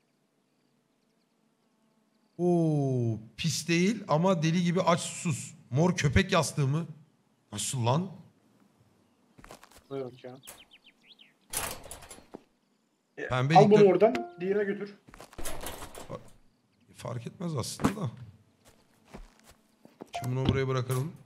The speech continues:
Speaker 2: Mama kabı falan yok.
Speaker 1: Mama kabı alacağım. Kedi maması alacağım. Suyumuz var. İş bitecek.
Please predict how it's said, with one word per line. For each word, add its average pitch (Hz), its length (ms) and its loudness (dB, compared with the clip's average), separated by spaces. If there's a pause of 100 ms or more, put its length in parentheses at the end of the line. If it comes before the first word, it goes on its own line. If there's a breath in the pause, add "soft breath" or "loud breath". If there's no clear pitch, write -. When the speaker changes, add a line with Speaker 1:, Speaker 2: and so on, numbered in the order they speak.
(680)
Speaker 2:
Mama 147 320 -2
kabı 180 200 -4
falan 175 280 -2
yok. 190 280 -6 (300)
Speaker 1:
Mama 127 220 -2
kabı 143 220 -2
alacağım. 143 440 -2
Kedi 156 220 -4
maması 139 380 -2
alacağım. 107 340 -4
Suyumuz 135 680 -2
var. 165 400 -2 (920)
İş - 200 -6
bitecek. 139 520 -6